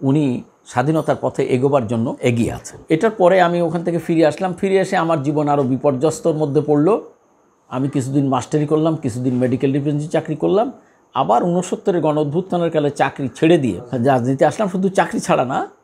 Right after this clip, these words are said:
আমার কোম্পানি এসকে and স্মিথ ক্লিন and ফ্রেন্ডস of পাকিস্তান, ইংল্যান্ড হচ্ছে মূল কোম্পানি, ওরা আমাকে স্কলারশিপ, আহ, ডিক্লেয়ার করেছিল। তা আমি স্কলারশিপে ফেলাই দিয়ে ফিরে এসে ঊনসত্তরের গণ অভ্যুত্থান শুরু হওয়ার মুখে আবার এসে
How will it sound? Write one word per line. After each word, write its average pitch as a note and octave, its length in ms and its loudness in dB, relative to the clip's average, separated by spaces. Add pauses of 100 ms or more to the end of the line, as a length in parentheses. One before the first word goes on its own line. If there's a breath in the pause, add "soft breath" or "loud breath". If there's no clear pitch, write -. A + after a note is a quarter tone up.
(300 soft breath)
আমার C#3+ 320 0
কোম্পানি D3+ 520 2
এসকে D3+ 340 2
and C3+ 260 -2
স্মিথ C#3+ 320 -4
ক্লিন C3+ 240 0
and A#2+ 100 -6
ফ্রেন্ডস A#2+ 400 -4 (680)
of G#2+ 100 -2 (100)
পাকিস্তান, B2+ 560 -2
ইংল্যান্ড B2+ 340 0
হচ্ছে A#2+ 220 -4
মূল A#2+ 200 -2
কোম্পানি, A#2 420 -4
ওরা F3+ 160 -2
আমাকে D3+ 220 -2
স্কলারশিপ, D3+ 640 -2
আহ, A#2 280 -6
ডিক্লেয়ার A#2 360 -4
করেছিল। G2+ 460 -6 (440 soft breath)
তা C3+ 60 -8
আমি D#3+ 180 0
স্কলারশিপে E3 540 0
ফেলাই D3+ 280 4
দিয়ে C3+ 200 0
ফিরে D3 220 0
এসে B2 280 0 (360 loud breath)
ঊনসত্তরের C#3+ 540 -2
গণ C3 180 0
অভ্যুত্থান C3 480 -2
শুরু C3 260 -2
হওয়ার B2+ 200 2
মুখে A#2+ 320 0
আবার A#2+ 200 -2
এসে A2+ 280 -6